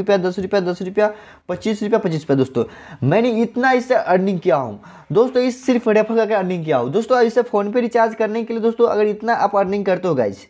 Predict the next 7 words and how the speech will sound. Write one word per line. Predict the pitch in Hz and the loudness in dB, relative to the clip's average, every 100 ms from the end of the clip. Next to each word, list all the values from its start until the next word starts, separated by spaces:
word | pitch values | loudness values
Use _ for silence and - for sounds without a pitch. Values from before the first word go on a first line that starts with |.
| _ - | _ -10
देखिए, | 151 160 110 - - _ - - - _ _ _ | -4 -2 -2 -4 -20 _ -20 -20 -20 _ _ _
यहाँ | 180 156 180 | -6 -2 0
से | 185 | 2
बैक | 214 220 | 2 2
आ | |
जाना | 226 214 | 2 2
है। | 196 233 | 0 0